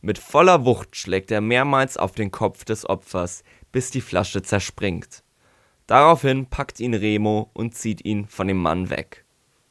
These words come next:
„Bist du bescheuert?“, fragt er seinen Freund entsetzt. Matthias steht währenddessen Wache. Nachdem Mirko und Remo ihre Aggression an dem schlafenden Emil Wendland ausgelassen haben,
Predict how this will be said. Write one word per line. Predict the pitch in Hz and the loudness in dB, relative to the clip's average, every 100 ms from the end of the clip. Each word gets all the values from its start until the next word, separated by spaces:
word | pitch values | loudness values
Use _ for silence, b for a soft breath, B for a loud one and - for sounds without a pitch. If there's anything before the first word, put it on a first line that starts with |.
| _ _ _ _ - | _ _ _ _ -4
„Bist | 131 - | -4 -2
du | 127 | 0
bescheuert?“, | 117 - 110 117 139 160 - _ _ _ _ | 0 2 6 8 6 2 -8 _ _ _ _
fragt | - 101 107 117 | -10 0 2 4
er | 120 | 4
seinen | 101 110 107 | 4 2 0
Freund | - 107 113 101 | -2 0 0 -2
entsetzt. | 110 117 113 - - - _ _ b b b b | -2 2 2 2 -18 -20 _ _ b b b b
Matthias | - 113 - 151 139 | 2 2 6 6 6
steht | - 110 | 4 2
währenddessen | 101 120 120 107 101 113 95 | 4 2 2 0 0 0 0
Wache. | 92 95 82 - _ _ b b b | 0 -2 -8 -10 _ _ b b b
Nachdem | - 107 147 147 | -4 0 2 6
Mirko | 160 190 202 | 8 6 6
und | 185 143 - | 2 2 2
Remo | 135 147 156 | 2 4 4
ihre | 127 113 107 | 4 4 4
Aggression | 117 117 - 147 165 180 | 2 -2 0 4 4 2
an | - 113 | 2 2
dem | 107 | 2
schlafenden | - 127 151 - 170 - | 0 -2 0 0 -2 0
Emil | 139 139 139 | 0 4 4
Wendland | 113 120 113 120 120 - | 6 4 4 0 2 2
ausgelassen | 147 - 104 90 - 101 | 2 2 2 2 2 0
haben, | 87 90 107 113 | 2 2 0 -4